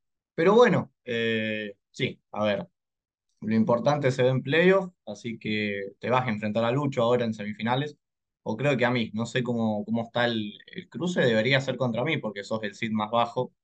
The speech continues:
que clasificó. Pero bueno, eh, pasando a lo que es N F L, tenemos partido el jueves, no sé si es el último partido ya de, de jueves de este año, pero bueno, eh, recién hablábamos de los Jets, y reciben en el MetLife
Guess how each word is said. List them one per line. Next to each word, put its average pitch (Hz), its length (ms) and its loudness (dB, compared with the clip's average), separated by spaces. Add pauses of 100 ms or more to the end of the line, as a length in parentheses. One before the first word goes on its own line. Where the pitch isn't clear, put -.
(380)
que 98 100 -12
clasificó. 104 640 -4 (160)
Pero 107 160 -2
bueno, 104 280 0 (360)
eh, 110 480 2
pasando 165 360 2
a - 20 2
lo 135 100 2
que 131 100 0
es 135 80 0
N 135 120 2
F 143 240 2
L, 226 300 2 (760)
tenemos 147 300 0
partido 143 380 0
el 143 80 0
jueves, 185 500 2
no 147 140 -8
sé 185 120 -8
si 180 120 -4
es 135 120 0
el 135 120 2
último 151 360 -2
partido 120 480 -2
ya 127 200 4
de, 113 480 0
de 110 160 -6
jueves 131 320 2
de 117 80 -2
este 117 240 -4
año, 156 400 0 (260)
pero 120 180 4
bueno, 110 300 4 (100)
eh, 104 320 -4
recién 120 260 -2
hablábamos 123 420 2
de 135 80 -4
los 135 80 -2
Jets, 208 340 0 (380)
y 135 100 -2
reciben 135 440 -2
en 139 80 2
el 135 160 2
MetLife 180 540 2